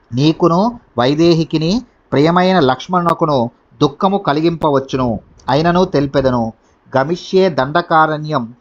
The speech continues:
కిమనే నా-, నాశనేనమే, ఆ, విష్టరాసన యోగ్యో హి కాలోయం మాముపస్థితః. చతుర్దశ్య-, చతుర్దశ హి వర్షాణి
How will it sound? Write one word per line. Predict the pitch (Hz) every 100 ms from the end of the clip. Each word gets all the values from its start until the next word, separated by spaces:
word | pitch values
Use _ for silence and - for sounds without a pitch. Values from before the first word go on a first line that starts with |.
| _ _ _
కిమనే | 143 151 170 180 185 196 143
నా-, | 131 147 165 - 135
నాశనేనమే, | 143 147 170 160 151 139 135 131 107 - _ _ -
ఆ, | 139 139 127 127 _ _ _ _ _ _ _ _ _ _ _ _ _ _ _ _ _ _ _ _ 127
విష్టరాసన | 135 - 190 170 156 156 170
యోగ్యో | 156 135 143 131 151 151 143
హి | 147 117 120 _ _
కాలోయం | 131 143 165 160 160 165 190 - 123
మాముపస్థితః. | 131 151 156 160 139 143 120 120 123 117 - _ _ _ 139
చతుర్దశ్య-, | 139 185 156 160 - - 175 131 120 - _ -
చతుర్దశ | 139 170 151 151
హి | 170 127 135
వర్షాణి | 151 127 - 160 151 135 196